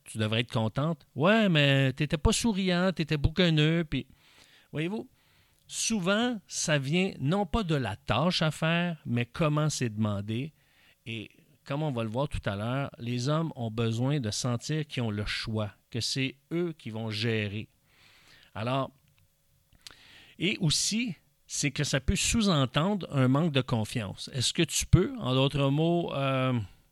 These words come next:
t'es-tu vraiment disponible ? Alors, je suis pas sûr que je peux te faire confiance si tu le fais pas tout de suite.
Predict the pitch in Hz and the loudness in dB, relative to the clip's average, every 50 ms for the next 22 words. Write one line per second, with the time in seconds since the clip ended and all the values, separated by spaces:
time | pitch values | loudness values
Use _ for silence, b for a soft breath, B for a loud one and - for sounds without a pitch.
0 | _ _ _ _ _ _ _ - 143 135 - - - 185 139 131 135 143 143 147 | _ _ _ _ _ _ _ -2 -2 -2 -2 -2 -4 -4 -4 -2 0 2 2 2
1 | 151 160 160 131 127 135 139 - - - - - 139 135 131 135 151 185 190 180 | 2 2 0 -2 -2 -4 -2 -4 -4 0 2 2 4 4 4 4 2 0 -2 -4
2 | 202 220 240 208 - _ _ _ _ b b b b b b b b b b b | -4 -6 -6 -8 -10 _ _ _ _ b b b b b b b b b b b
3 | b b b b b b b _ 110 110 123 131 135 139 139 131 127 - - - | b b b b b b b _ -8 -6 -2 0 0 0 0 0 -2 -6 -12 -14
4 | - - - - - - 160 151 - - 240 220 220 220 - 156 139 - - - | -16 -14 -14 -6 0 2 2 2 2 0 -2 -2 -2 -2 -2 -4 -4 -4 0 0
5 | - 143 - - 147 151 143 - 139 131 120 - - 156 160 143 - - - - | 0 0 0 -2 -4 -4 -2 -2 -2 -4 -4 -2 -2 -2 -2 -2 -4 -6 -8 -4
6 | 131 120 - - 123 110 - 127 135 - - 120 - - - - 131 131 - | -4 -4 -4 -4 -4 -2 0 0 0 2 0 -2 -2 0 -4 -4 -4 -4 -6